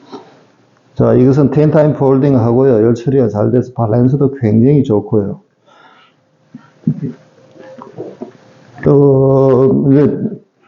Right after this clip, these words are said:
비슷하다고 같지는 않습니다. 어, 굉장히 디테일하고요.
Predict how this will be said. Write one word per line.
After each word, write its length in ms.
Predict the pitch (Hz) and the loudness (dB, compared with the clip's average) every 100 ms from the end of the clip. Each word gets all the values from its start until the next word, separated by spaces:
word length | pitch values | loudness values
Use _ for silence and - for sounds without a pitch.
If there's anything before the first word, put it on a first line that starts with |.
| _ _ - _ | _ _ -20 _
비슷하다고 760 | 135 131 180 180 175 202 202 139 | -4 0 2 2 2 4 4 2
같지는 340 | 139 151 117 | 0 0 0
않습니다. 380 | 101 110 95 95 - _ 117 _ _ _ _ _ _ _ - | -2 -4 -6 -8 -12 _ -20 _ _ _ _ _ _ _ -4
어, 520 | 107 101 95 95 87 - _ _ _ _ _ _ _ _ - | -2 0 0 -2 -8 -16 _ _ _ _ _ _ _ _ -8
굉장히 420 | - 120 147 170 | -2 2 2 2
디테일하고요. 840 | 135 117 143 135 117 107 95 98 | 0 0 0 2 0 0 -2 -6